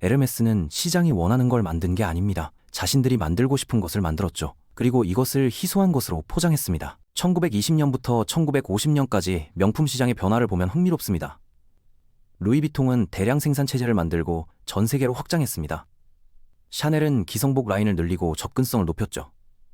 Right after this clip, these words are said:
그런데 에르메스는요? 수작업을 고집하고 생산량을 의도적으로 제한했습니다. 같은 시기 다른 브랜드들이 더 많이 팔기 위해 확장할 때 에르메스는 덜 팔기 위해 축소했습니다.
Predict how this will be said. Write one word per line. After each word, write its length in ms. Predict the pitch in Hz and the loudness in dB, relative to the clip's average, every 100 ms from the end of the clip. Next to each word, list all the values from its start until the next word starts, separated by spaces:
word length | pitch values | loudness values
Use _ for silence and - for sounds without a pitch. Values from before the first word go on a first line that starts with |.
| - - - _ | -20 -20 -20 _
그런데 400 | - 110 110 104 82 | -2 0 2 0 2
에르메스는요? 720 | 95 135 - 107 85 107 - _ _ - - _ _ | 2 2 2 0 0 -2 -4 _ _ -20 -20 _ _
수작업을 540 | - - 165 165 139 135 | -18 -6 -2 0 2 0
고집하고 640 | - 95 - 101 87 85 - - | 0 -2 0 -2 -2 -4 -8 -6
생산량을 560 | 147 151 143 110 95 | -2 0 2 2 2
의도적으로 520 | 90 98 139 117 92 82 | 2 2 2 2 0 -2
제한했습니다. 760 | - 107 117 - 69 - - _ _ _ - - - - - _ - | 0 0 0 -2 -8 -8 -14 _ _ _ -20 -20 -20 -20 -20 _ -8
같은 240 | 113 175 | 0 0
시기 340 | 160 147 156 - | 0 0 0 0
다른 280 | 107 151 | 0 0
브랜드들이 560 | 139 120 123 107 107 104 | 2 2 2 2 0 -2
더 180 | - 98 | 0 0
많이 260 | 78 92 | 2 2
팔기 300 | 131 143 127 | 0 -2 0
위해 80 | 101 | 0
확장할 400 | 95 - 160 123 | 0 -2 -2 0
때 240 | - 90 - _ _ _ | 0 -2 -4 _ _ _
에르메스는 580 | 90 113 120 - 104 107 | 0 2 0 0 0 0
덜 200 | - 95 | 0 -2
팔기 300 | - 143 131 | 0 -2 0
위해 240 | 90 82 80 | 0 -2 -4
축소했습니다. 760 | - - 156 - 92 78 73 | -10 -4 -2 -2 -4 -4 -8